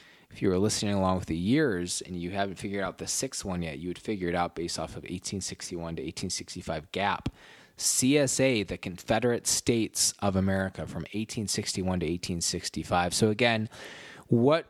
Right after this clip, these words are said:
who, who, which nations actually repre-, are represented by the Six Flags over Texas? It is Spain, France, Mexico, the Republic of Texas, the United States, and the Confederate States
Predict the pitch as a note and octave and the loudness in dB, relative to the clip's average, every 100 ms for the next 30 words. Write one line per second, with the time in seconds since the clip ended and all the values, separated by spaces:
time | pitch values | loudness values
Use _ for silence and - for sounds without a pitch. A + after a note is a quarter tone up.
0 | _ - A#2 B2 B2 D3 D#3+ E3+ E3+ F3+ | _ -10 -6 -4 0 4 4 4 2 2
1 | D3 D#3 - C3+ D#3+ - E3+ B2+ A2+ A2+ | 2 2 2 4 4 4 2 2 0 0
2 | - C3 A#2+ B2 C3 B2+ A2+ A2+ A#2 A#2+ | 2 2 4 2 2 2 2 2 2 0
3 | A2 B2 B2 G#2+ G#2+ B2+ B2+ A#2 - A#2 | 2 2 2 2 2 2 0 -2 -2 -2
4 | - A2+ G#2 G2 - A#2 A#2 G#2+ - A#2+ | 0 2 4 2 0 0 2 0 0 0
5 | - - F#2+ - G2 - A2 A2+ G2 G#2+ | 2 0 2 2 -2 0 0 2 4 2
6 | C#3 D#3+ - - - - - - - _ | 2 0 0 -2 -16 -20 -20 -20 -20 _
7 | _ _ _ _ _ - - - - F3 | _ _ _ _ _ -2 0 2 4 6
8 | F3 C3+ G#2+ F#2 - C#3+ C#3 C3 - A#2 | 6 2 0 -4 2 4 4 0 0 0
9 | C3 - C3+ C#3+ C3+ B2+ G#2+ - - D#3 | 2 0 2 2 2 -2 -6 0 2 4
10 | D#3 B2 - C#3 - - B2 - A#2 G#2 | 2 -2 0 -2 0 0 0 0 0 0
11 | A#2 B2 A2+ - A2+ G#2+ G#2 A2+ A2+ A2 | 0 0 0 0 0 0 -2 -4 -2 -2
12 | - F2+ - A2+ A2 G2+ - - - G#2+ | -4 -6 -2 0 0 0 -2 -2 2 0
13 | G2 - - | 0 -2 -2